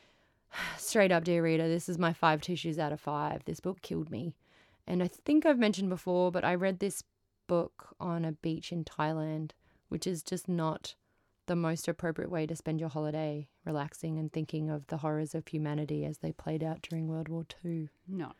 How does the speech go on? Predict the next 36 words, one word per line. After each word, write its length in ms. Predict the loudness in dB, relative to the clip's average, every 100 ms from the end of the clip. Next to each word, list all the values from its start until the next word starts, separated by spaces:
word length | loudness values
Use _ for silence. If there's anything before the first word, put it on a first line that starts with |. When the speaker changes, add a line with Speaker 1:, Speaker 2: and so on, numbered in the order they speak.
| -20 -20 _ _ -18
Speaker 1:
It's 100 | -6
just 280 | -6 -4 -4
not 160 | -2
a 40 | -2
good 180 | -2
idea. 560 | -2 -4 -4 -2 -4 -6 -4
I 60 |
think 200 | -4 -4
sometimes 500 | -2 -2 0 -2 -2
you 60 | -4
just 260 | -4 -6 -4
need 180 | -4 -6
to 120 | -10
step 320 | -8 -6 -4
back 280 | -4 -6 -6
and 140 | -6
think, 360 | -4 -4 -6 -12 _ _ _ _ -20 -8
"I 40 |
don't 120 | -4
wanna 200 | -2 0
read 240 | -2 -4 -6
this 220 | -8 -6
now." 300 | -6 -4 -6 -10 _ -12
Speaker 2:
I 120 | -6 -6
have 260 | -6 -8
two 160 | -10 -8
Speaker 1:
This 200 | -8 0
Speaker 2:
copies 220 | 4 4
Speaker 1:
is 80 | 2
Speaker 2:
of 100 | -6 -6
that 200 | -8 -2
<laughs> 0 |
book. 140 | 0
Speaker 1:
It's, 160 | 0 -4 -18 -18 -20 -6
it's, 240 | -4 -4 -8 -10 _ -20 -20 _ -10
it's 380 | -6 -4 -6